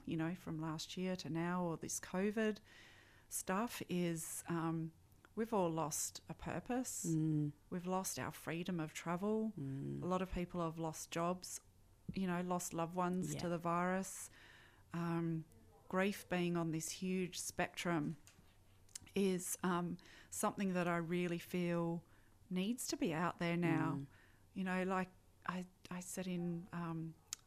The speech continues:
Speaker 1: s-, a speech that I said earlier, that driving a car,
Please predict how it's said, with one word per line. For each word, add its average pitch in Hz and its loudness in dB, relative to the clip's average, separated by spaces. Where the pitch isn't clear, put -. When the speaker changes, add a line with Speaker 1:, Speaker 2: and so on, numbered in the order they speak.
Speaker 1:
s-, - -12
a 170 -8
speech - -4
that 151 -4
I 170 -2
said - -6
earlier, 170 0
that 175 0
driving 220 4
a 190 4
car, 175 0